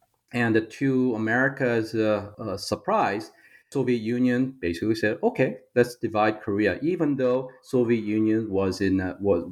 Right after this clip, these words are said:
was militarily capable of, uh, in, uh, occupying the entire Korean Peninsula.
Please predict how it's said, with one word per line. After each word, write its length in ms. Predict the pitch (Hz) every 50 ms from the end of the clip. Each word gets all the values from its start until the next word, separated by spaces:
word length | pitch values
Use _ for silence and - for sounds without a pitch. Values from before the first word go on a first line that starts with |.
| - -
was 400 | 107 98 92 90 98 101 92 92
militarily 720 | 95 92 98 107 113 120 117 - - 160 160 165 147 127
capable 720 | 110 - - - 160 156 156 - 127 120 127 123 120 113 - -
of, 340 | 98 101 98 95 95 90 95
uh, 160 | 92 85 87 -
in, 160 | 90 95 - -
uh, 100 | 98 95 - -
occupying 520 | 113 120 - - - - 101 104 107 104
the 120 | - 82 85
entire 380 | 87 85 - - 117 113 110
Korean 420 | 110 - - 101 98 98 90 85 -
Peninsula. 540 | 87 90 82 80 - - 85 80 85 -